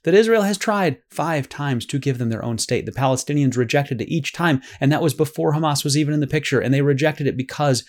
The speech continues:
many of them simply do not want Israel to exist. From the river to the sea, Palestine will be free is code for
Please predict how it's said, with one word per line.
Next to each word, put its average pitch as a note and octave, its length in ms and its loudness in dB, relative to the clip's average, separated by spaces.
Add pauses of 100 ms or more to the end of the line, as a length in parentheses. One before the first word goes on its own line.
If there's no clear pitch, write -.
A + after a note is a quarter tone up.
(160)
many D#3+ 340 4
of C#3 100 0
them C3+ 160 2
simply C#3+ 480 -2
do G2 160 -6
not C3+ 340 -2
want A#2+ 320 -4
Israel G#2 340 -6
to - 200 -10
exist. - 840 -6 (760)
From E3+ 340 4
the G#3 100 8
river F3 260 4
to D3 120 -6
the D3 100 0
sea, A2+ 220 0
Palestine C#3 540 -2
will D3 100 0
be D3 120 0
free F2+ 260 -4
is F#2+ 120 -6
code G3 500 4
for F#2 380 -4